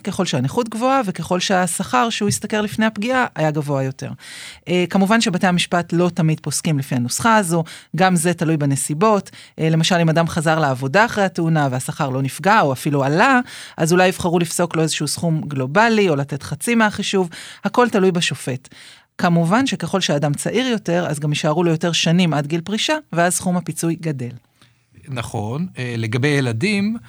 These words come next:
Speaker 2: אה, או צעירים שעדיין לא התחילו לעבוד, או שאין להם עדיין קריירה או כיוון, אז החישוב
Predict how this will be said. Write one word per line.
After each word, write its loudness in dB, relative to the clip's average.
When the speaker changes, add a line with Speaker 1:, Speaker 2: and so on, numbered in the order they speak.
Speaker 2:
אה, -4
או -2
צעירים 2
שעדיין 0
לא 2
התחילו -2
לעבוד, -2
או -6
שאין -4
להם -2
עדיין -2
קריירה -4
או -6
כיוון, -2
אז -4
החישוב -4